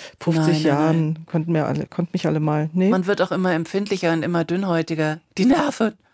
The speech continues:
Speaker 2: die Nerven, die Nerven. Ich hab dann eine Methode gefunden, um aus schlechten Kritiken etwas sehr Schönes zu machen. Ich habe wirklich dann mal so ganzen Stapel von richtig, richtig miesen Kritiken in eine Obstschale verwandelt.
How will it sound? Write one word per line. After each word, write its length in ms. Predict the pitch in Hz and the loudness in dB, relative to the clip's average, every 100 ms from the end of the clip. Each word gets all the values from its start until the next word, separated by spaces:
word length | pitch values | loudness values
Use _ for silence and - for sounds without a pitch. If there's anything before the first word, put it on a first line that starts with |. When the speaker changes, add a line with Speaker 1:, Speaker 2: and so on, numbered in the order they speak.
| _ _ - | _ _ 0
Speaker 2:
die 80 | |
Nerven, 400 | 247 277 226 - | 2 2 0 -6
die 100 | 208 | -2
Nerven. 400 | 233 202 - 196 _ _ _ _ _ _ _ - _ - | 2 2 -2 -12 _ _ _ _ _ _ _ -20 _ -4
Ich 140 | 202 | -2
hab 80 | 208 | 2
dann 300 | 196 190 185 _ _ _ _ | 2 0 -6 _ _ _ _
eine 200 | - 190 | 0 0
Methode 340 | 196 190 220 208 | 0 -2 -2 -2
gefunden, 640 | 180 208 208 - 190 180 | -2 -2 -2 -4 -4 -4
um 160 | - 180 | -4 -2
aus 200 | - 175 | 0 0
schlechten 320 | - 180 - | -2 -4 -4
Kritiken 500 | 190 214 - 185 185 | -10 -8 -10 -8 -6
etwas 400 | 170 - 175 170 | -4 -4 -4 -4
sehr 160 | 180 190 | -4 -2
Schönes 560 | - - 165 156 156 - | -2 -4 -8 -8 -10 -12
zu 140 | - | -12
machen. 320 | 190 208 285 392 _ _ _ - _ | -10 -10 -12 -14 _ _ _ -20 _
Ich 120 | - | -4
habe 200 | 190 180 180 | -2 -2 -4
wirklich 200 | 202 196 | -8 -4
dann 140 | 190 | -2
mal 320 | 185 175 175 | 0 0 0
so 200 | - 180 | -2 -4
ganzen 600 | 165 165 180 - 175 170 | -2 -2 -2 -4 -4 -2
Stapel 520 | 165 - 135 196 208 175 | -6 -2 -2 -2 -4 -6
von 300 | 170 160 160 | -4 -4 -4
richtig, 500 | 165 220 196 170 170 | -2 -2 -2 -8 -4
richtig 480 | 175 190 190 170 180 | -2 -2 -4 -8 -6
miesen 560 | 190 202 220 208 180 | -2 0 0 0 -2
Kritiken 480 | 170 160 160 180 175 - - - - | -6 -8 -8 -6 -8 -10 -20 -18 -4
in 100 | 180 | 0
eine 200 | 170 175 | 0 0
Obstschale 560 | 202 208 - 175 147 151 | -2 -4 -4 -2 -2 -4
verwandelt. 640 | 156 147 143 143 139 - | -4 -2 -2 -2 -8 -12